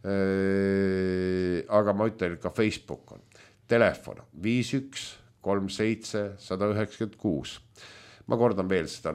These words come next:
eh, seda telefoni, eh, numbrit. Ja siis, eh, saab saata meilile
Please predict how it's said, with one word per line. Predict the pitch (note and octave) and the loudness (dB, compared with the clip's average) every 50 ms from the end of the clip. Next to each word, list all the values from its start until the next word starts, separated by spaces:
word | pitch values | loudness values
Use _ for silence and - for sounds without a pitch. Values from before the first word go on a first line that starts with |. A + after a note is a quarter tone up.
| D2+ - | -6 -6
eh, | - F#2 F2+ F#2 F2 F2 E2+ E2+ D#2+ E2+ E2+ D#2+ D#2 D#2+ D#2+ D#2 | -4 -2 0 0 2 2 0 0 0 -2 -2 -4 -6 -10 -14 -14
seda | D2+ - - F2 D2 - D2+ C#2+ C#2 C#2+ B1+ C2+ D#2+ | -14 -10 -10 -8 -6 -4 -4 -4 -4 -6 -10 -16 -16
telefoni, | - - F#2+ E2+ D#2+ D2+ - - D#2 C#2+ C#2+ C#2 - - - - - - - - - - - - - _ | -8 -4 -2 -2 -2 -2 -4 -6 -8 -6 -8 -8 -10 -14 -20 -20 -20 -20 -20 -20 -20 -20 -20 -20 -18 _
eh, | - D#2 D#2 D#2+ D#2+ D#2 | -6 -4 -2 -2 -2 0
numbrit. | F#2+ G2 F#2 D#2+ D2 D2 C#2+ - - - - - - | 0 0 -2 -2 -4 -8 -12 -14 -18 -20 -20 -20 -8
Ja | - F2+ G2+ | -4 -2 -2
siis, | G2+ - - D#3 D3+ C3 A#2 - - - - - - _ _ _ _ _ _ _ _ _ _ - - - _ _ _ _ _ _ _ - | 0 0 2 4 4 4 4 2 0 -6 -8 -12 -18 _ _ _ _ _ _ _ _ _ _ -20 -20 -20 _ _ _ _ _ _ _ -6
eh, | - G#2+ G#2 G2+ G2 F#2+ F#2+ F#2 F#2 F#2+ F#2 F2+ | -2 0 2 2 4 4 4 4 4 4 2 2
saab | - C3+ C3 B2+ - - G#2+ G2 F#2 | 4 4 4 4 4 2 0 0 0
saata | F#2 - B2+ C3 B2+ - - - E2+ F2+ | 0 2 2 2 2 2 0 -2 -2 -2
meilile | G#2 B2+ D3+ E3 D#3 C3+ A#2+ G#2+ F#2 F2 F2 E2+ | 0 0 2 2 2 4 4 2 2 2 2 0